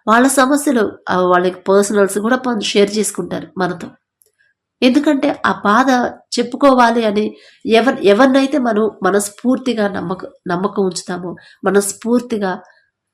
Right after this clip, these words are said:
వాళ్ళని, వాళ్ళని ప్రేమిస్తామో, వాళ్ళతోనే మనం షేర్ చేసుకుంటాం కదా. అంత తగ్గింపుతో, అంత ప్రేమతో మనం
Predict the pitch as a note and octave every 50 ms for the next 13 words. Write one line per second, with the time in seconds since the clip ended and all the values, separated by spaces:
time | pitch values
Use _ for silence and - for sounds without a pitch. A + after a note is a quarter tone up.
0 | _ _ _ _ _ _ _ _ - F#3 F3+ F#3 F#3 F#3 F3 F3+ D#3+ E3 - F#3
1 | F3 F3+ F#3 F3 F3 F3+ F#3 F#3+ G3 G3 G3 - - F#3 F3 F#3 G3+ - - F3+
2 | F3 F3 G3+ A3 A#3+ B3 - C#4 B3+ C4 C4 A#3 A3 A3 G#3 - - G#3+ G3 G3
3 | - A3 G3+ - - G3+ F#3+ G3 F#3+ G3+ F#3+ F#3+ - _ _ _ _ _ _ -
4 | - A#3+ A#3+ B3+ C#4 D4 D4 - _ - D#4 D4 C#4+ C#4+ - G#3 F#3+ F#3 G3 C4
5 | B3+ A3 G#3+ - G#3 - G#3 G#3 F#3+ G3 G#3 - B3 A#3+ - - - A3 B3 C4+
6 | C4+ D#4 D4+ D4+ C#4 B3+ A3+ G#3 G3 G#3 A3+ -